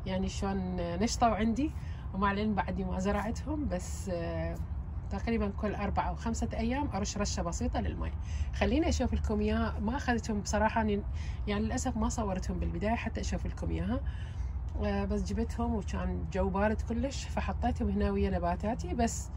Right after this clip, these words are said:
كل أربعة أو خمسة أيام رشة بسيطة للمي. آه، هذه حاطيها بكلاس-، بأكياس أيضا مثل هذه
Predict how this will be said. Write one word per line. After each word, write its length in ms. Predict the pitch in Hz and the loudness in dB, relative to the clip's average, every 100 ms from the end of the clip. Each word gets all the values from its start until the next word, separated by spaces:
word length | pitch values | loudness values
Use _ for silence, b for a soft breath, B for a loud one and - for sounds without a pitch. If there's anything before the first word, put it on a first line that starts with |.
| B B - | B B -4
كل 360 | - 285 277 311 - - - - | 0 2 2 -2 -6 -6 -6 4
أربعة 340 | 240 208 180 185 | 6 6 4 2
أو 60 | |
خمسة 320 | 190 247 - 240 | -2 -2 -2 0
أيام 340 | 226 226 240 202 | 0 2 2 2
رشة 260 | 240 208 | 2 0
بسيطة 400 | 175 - 285 202 | 0 -2 -2 0
للمي. 400 | 160 156 180 302 - B B B - | 0 0 0 0 0 B B B -2
آه، 680 | 208 202 196 190 185 185 190 - | 0 0 2 0 0 -2 -4 -2
هذه 280 | - 208 240 | 2 4 4
حاطيها 420 | 233 202 202 202 | 2 0 0 0
بكلاس-، 420 | 170 - 165 190 - 180 | -2 0 0 0 -2 -4
بأكياس 400 | 175 - 185 190 | -4 -2 -2 -2
أيضا 300 | 160 170 202 | -2 0 0
مثل 300 | 254 160 170 | 0 0 -2
هذه 380 | 143 147 220 | 0 0 0